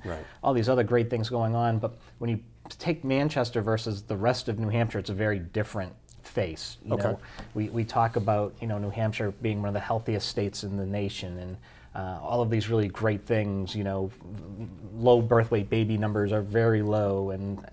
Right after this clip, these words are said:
Speaker 2: uh, but when you look at Manchester, we don't represent, we don't look like the rest of the state.
Speaker 1: Okay.
Speaker 2: Our, we tend to overrepresent,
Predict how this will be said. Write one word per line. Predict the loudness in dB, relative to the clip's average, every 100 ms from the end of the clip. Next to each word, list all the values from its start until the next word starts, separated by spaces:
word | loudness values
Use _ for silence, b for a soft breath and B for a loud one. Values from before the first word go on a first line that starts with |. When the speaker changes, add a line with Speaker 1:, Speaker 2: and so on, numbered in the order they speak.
| -12
Speaker 2:
uh, | -10 -6
but | -4
when | 0
you | 4
look | 4 2
at |
Manchester, | 2 0 2 0 0
we | 0
don't | 0 0
represent, | -2 -2 0 -2 -2 -4 -6 -18 b b b b
we | 2
don't | 4
look | 2
like | 0 0
the |
rest | -2 -2 -6
of | -8
the |
state. | -8 -6 -8 -10 -6
Speaker 1:
Okay. | -4 0 -2
Speaker 2:
Our, | -2 -2
we | 2 0
tend | 0 -6
to |
overrepresent, | -2 0 2 2 0 0 -2 -2 -4